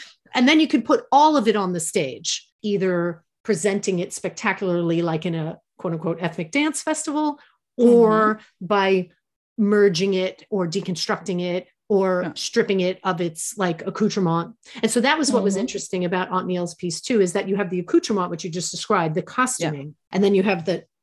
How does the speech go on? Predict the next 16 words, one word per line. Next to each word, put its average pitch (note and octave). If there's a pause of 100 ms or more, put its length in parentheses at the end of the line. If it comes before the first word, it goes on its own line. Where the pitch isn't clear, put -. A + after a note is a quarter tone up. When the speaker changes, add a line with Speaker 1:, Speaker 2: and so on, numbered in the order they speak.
(180)
Speaker 1:
removal A3+
of F3
costuming, E3+ (180)
but A3+
it A3+
is G3+
not B3
in A3
an G#3
effort G3+
to F#3+
say, F3+ (100)
"Here's G#3
some G3
originary F3
truth." E3+